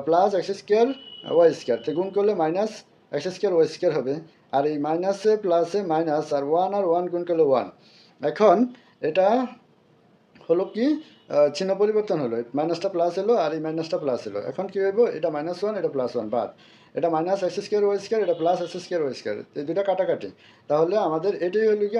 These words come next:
আমাদের নির্দিষ্ট আনসার বা উত্তর। তো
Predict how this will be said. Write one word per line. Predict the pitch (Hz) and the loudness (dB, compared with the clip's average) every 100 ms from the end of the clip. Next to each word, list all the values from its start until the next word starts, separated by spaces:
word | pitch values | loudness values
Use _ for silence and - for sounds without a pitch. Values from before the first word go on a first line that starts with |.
| 175 | -2
আমাদের | 165 175 | -4 -6
নির্দিষ্ট | 165 165 - 214 294 285 - - - - - - - _ _ - _ _ _ _ _ _ _ _ _ _ 156 | -6 -6 -4 0 0 -2 -18 -20 -20 -20 -20 -20 -20 _ _ -20 _ _ _ _ _ _ _ _ _ _ -4
আনসার | 160 175 139 | 0 2 4
বা | 135 151 | 2 0
উত্তর। | - 123 - - _ _ _ | 0 -4 -4 -16 _ _ _
তো | - | -2